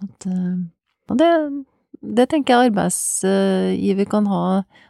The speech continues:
Og jeg, jeg merker jo at arbeidsgivere har også et ekstra blikk på dette, eh, blant de virksomhetene vi er mye i kontakt med. De vet,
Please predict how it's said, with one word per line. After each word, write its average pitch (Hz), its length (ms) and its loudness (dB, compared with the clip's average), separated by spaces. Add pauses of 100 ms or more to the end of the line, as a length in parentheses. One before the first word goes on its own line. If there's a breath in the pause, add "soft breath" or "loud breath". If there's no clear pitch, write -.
Og 208 80 2
jeg, 220 240 6
jeg 208 220 2
merker 202 360 2
jo 196 60 -2
at 202 100 -2
arbeidsgivere 185 640 -4
har 226 460 0
også 240 340 2 (220)
et 208 180 -4
ekstra - 320 -6
blikk 170 320 -8
på - 180 -10
dette, 185 360 2 (640 soft breath)
eh, 180 200 4
blant 175 240 2
de 175 120 4
virksomhetene 170 600 -2
vi 160 180 0
er 156 160 0
mye 165 280 -2
i - 40 -12
kontakt 175 440 -8
med. 196 160 4 (500 soft breath)
De 180 80 2
vet, 165 300 2